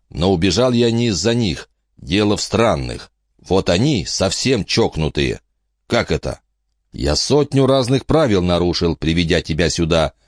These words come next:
Лестер покачал головой. "Если тебе нужен файл, окей, но на болтовню времени нет". "Ладно", — сказал я. "Что у тебя есть на охотников за пустотами?" "На кого?"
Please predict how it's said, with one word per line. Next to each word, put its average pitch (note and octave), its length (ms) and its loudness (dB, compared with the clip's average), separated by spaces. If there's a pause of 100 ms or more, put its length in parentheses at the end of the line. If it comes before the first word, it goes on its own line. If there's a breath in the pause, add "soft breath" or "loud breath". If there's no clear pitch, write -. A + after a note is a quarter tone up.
(160)
Лестер E2+ 420 0
покачал D#2 500 0
головой. D2 560 0 (280 soft breath)
"Если F#2+ 380 0
тебе F2 280 0
нужен E2+ 320 0
файл, A#2+ 420 0 (140)
окей, G2+ 500 0 (120)
но F#2 140 2
на G2+ 120 4
болтовню G2 560 2
времени C3 400 0
нет". C3+ 340 -2 (380)
"Ладно", — F#2+ 540 0 (100)
сказал D#2+ 420 0
я. D#2 280 0 (240)
"Что - 280 0
у D3 80 2
тебя B2 220 0
есть A#2 340 0
на G2+ 120 2
охотников F#2 540 0
за F2 120 0
пустотами?" D2 680 -2 (420)
"На D#2 140 0
кого?" D#3+ 520 2